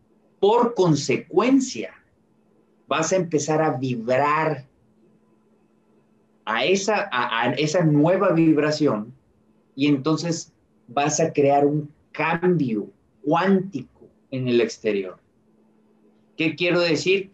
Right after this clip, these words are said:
En el siguiente beneficio, y que es enorme en esto, eh, que sin querer queriendo te vas a dar cuenta que cuando tú estás en paz ya con cierta persona,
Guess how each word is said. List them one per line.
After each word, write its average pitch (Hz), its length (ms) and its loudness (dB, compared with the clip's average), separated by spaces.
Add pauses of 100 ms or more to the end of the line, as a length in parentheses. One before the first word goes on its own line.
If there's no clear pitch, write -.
(120)
En 123 140 -2
el 120 180 -2
siguiente 131 400 -4
beneficio, 135 480 -2
y 123 220 -10
que 127 160 -4
es 123 120 -4
enorme 151 640 -2 (100)
en 117 160 -12
esto, 180 420 -6 (1400)
eh, 123 380 0
que 143 100 -2
sin 143 180 0
querer 165 280 -2
queriendo 196 580 2
te 160 80 -2
vas 165 200 0
a 180 60 2
dar 175 200 0
cuenta 170 400 -2
que 143 180 -4
cuando 123 400 0
tú 165 120 -6
estás 170 320 -2
en 170 160 0
paz 160 240 0
ya 160 180 -2
con 156 320 0
cierta 151 340 -2
persona, 165 680 -2